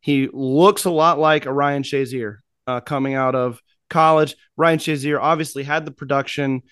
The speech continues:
He was a, a, he's, I think, still even a better athlete than Overshown is. Um, but six three, two thirty-three was, um, was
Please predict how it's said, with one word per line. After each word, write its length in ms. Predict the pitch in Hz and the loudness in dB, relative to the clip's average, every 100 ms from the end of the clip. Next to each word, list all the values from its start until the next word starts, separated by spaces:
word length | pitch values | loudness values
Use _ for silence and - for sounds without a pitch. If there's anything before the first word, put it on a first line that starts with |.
| _ | _
He 140 | - 151 | -2 0
was 240 | 143 120 | 0 -2
a, 240 | 120 123 - _ - | -8 -14 -14 _ -4
a, 300 | 147 135 - _ - | -2 -2 -6 _ -10
he's, 300 | 143 156 120 _ _ _ _ _ _ _ _ _ | -6 -6 -8 _ _ _ _ _ _ _ _ _
I 100 | 160 | 0
think, 280 | 165 175 143 | 2 0 -2
still 280 | - 175 165 | -2 -2 0
even 180 | 160 143 | 0 -2
a 60 | |
better 300 | 117 135 156 | -2 0 2
athlete 460 | 147 156 156 165 147 | 2 0 -2 -8 -6
than 100 | 143 | -6
Overshown 580 | 139 147 151 165 160 156 | -4 -4 -6 -6 -4 -2
is. 400 | 160 160 151 - _ _ _ - | -2 -2 -4 -10 _ _ _ -4
Um, 440 | 147 147 131 127 - | 0 2 0 -4 -10
but 440 | 127 151 131 - - _ _ _ _ _ _ _ _ | 0 2 2 -4 -16 _ _ _ _ _ _ _ _
six 520 | - - 196 175 - - | -10 -2 0 -2 -4 -8
three, 500 | 147 151 175 208 214 - - | -2 0 0 0 -4 -12 -14
two 220 | - 170 | -6 -6
thirty-three 800 | 156 165 165 156 147 156 175 202 - | -2 -2 0 -2 0 2 2 -2 -6
was, 420 | 135 139 135 123 | -2 -2 -2 -4
um, 500 | 143 139 131 120 117 - _ _ - | -2 0 0 -4 -8 -14 _ _ -4
was 340 | 143 135 117 | -2 -2 -4